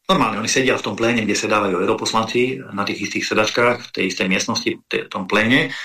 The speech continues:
A sú to ale zástupcovia jednotlivých obchodných komôr alebo združení podnikateľských a diskutujú o stave, stave, poviem tak, podnikateľského prostredia, o stave hospodárstva v Európe, v Európskej únii.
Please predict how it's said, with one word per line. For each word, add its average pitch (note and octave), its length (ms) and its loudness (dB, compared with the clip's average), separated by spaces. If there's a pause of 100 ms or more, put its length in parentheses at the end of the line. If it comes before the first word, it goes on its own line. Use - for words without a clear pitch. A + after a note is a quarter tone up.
(640)
A G2+ 320 2
sú E3+ 160 2
to D#3 80 6
ale C#3 160 4
zástupcovia C3 800 2
jednotlivých B2 560 0
obchodných G2+ 480 -2
komôr A#2+ 560 4
alebo F#2 320 -2
združení A2+ 480 0
podnikateľských A2 720 0
a G2 80 -4
diskutujú B2+ 400 2
o A2 160 2
stave, A#2 480 2 (420)
stave, A2 720 -2 (240)
poviem A2+ 240 -2
tak, A2+ 240 0
podnikateľského C3 720 0
prostredia, A#2 480 0
o G#2+ 40 -2
stave C3 200 2
hospodárstva A#2 1040 0
v G2+ 420 -6
Európe, A#2 460 -2
v - 80 0
Európskej A2+ 340 2
únii. B2 300 4